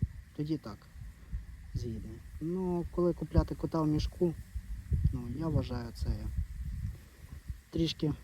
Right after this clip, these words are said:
скажімо так, опасно. Банально. Є новий кораблик,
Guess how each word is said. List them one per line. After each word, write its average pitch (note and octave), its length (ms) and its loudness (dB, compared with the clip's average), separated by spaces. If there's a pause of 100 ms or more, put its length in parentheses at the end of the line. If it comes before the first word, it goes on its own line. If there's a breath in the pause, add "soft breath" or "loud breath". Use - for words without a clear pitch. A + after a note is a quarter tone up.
(120)
скажімо C#3+ 380 -2
так, - 120 -4 (440)
опасно. - 520 0 (1400)
Банально. D#3+ 340 0 (920)
Є F3 100 -2
новий G3 300 2
кораблик, A3 400 4